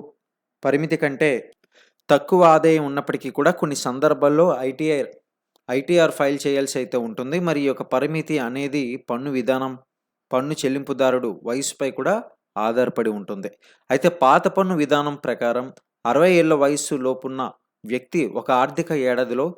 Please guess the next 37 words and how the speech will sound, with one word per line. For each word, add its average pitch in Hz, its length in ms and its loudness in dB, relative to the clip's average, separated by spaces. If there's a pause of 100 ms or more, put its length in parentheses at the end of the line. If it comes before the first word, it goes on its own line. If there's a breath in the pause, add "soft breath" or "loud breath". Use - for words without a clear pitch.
(480 soft breath)
రెండు 151 280 2
పాయింట్ 170 280 0
ఐదు 139 180 2
లక్షల 131 320 0
రూపాయల 151 380 0
లోపు 139 360 -2
ఆదాయం 139 500 0
గనక 131 260 -8 (120)
ఉంటే 117 300 -4
గనుక 123 300 -6 (500)
ఐటీఆర్ 143 440 2
అయితే 139 180 -6
ఖచ్చితంగా 131 600 -6 (160)
ఫైల్ 117 280 -6
చేయాలి. 123 420 0 (360 loud breath)
అయితే 170 220 4 (520 loud breath)
కొత్త 156 240 4
పన్ను 202 300 0
విధానంలో 160 480 2
ఈ 151 120 2
యొక్క 135 280 -2
పరిమితి 139 360 -2
అనేది 131 260 -4
మూడు 135 260 -4
లక్షల 135 300 -4
రూపాయలుగా 131 420 -6
అయితే 120 160 -4
ఉంది. 120 280 -4
సీనియర్ 123 460 -6
సిటిజన్లకు 131 580 -8
ఈ 151 120 -4
యొక్క 120 200 -4
పరిమితి 123 360 -6
అనేది 123 280 -8
ఎక్కువగా 123 440 -4
ఉంటుంది. 113 420 -4 (960)
ఇక 139 140 2